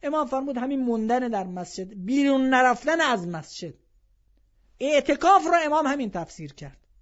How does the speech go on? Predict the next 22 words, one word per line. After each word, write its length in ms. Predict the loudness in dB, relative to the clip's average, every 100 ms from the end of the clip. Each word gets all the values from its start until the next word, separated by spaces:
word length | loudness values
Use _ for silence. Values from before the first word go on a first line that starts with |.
| _ _
همین 220 | -2 0 0 2
مقدار 340 | 4 6 6
که 140 | 4 0
بمونی 380 | 0 0 0
داخل 380 | 4 4 4 0
مسجد. 460 | 0 -4 -8 -10 -10 _ _ _ _ _ _ _ _
خوب 220 | -8 0
دقت 380 | 0 2 -6 -8
کنید، 340 | -8 -8 -10 _ _ _
نفرمود 720 | 0 0 6 6 6 2 -4
که 160 | -2 0
باید 600 | 2 0 0 -2 -4 -2
بری 280 | 0 2 0
داخل 760 | 2 8 10 10 6 2 2
مسجد، 480 | 0 0 -2 -2 0
داخل 340 | 0 0 -2
مسجد 420 | -4 -6 -6 -10 -8
بودن 320 | -8 -6 -6
همین 320 | -6 -6 -8
مقدار 280 | -6 -6 -6
کافی 440 | -8 -8 -6 0
عبادته. 640 | 0 0 -4 -6 -6 -8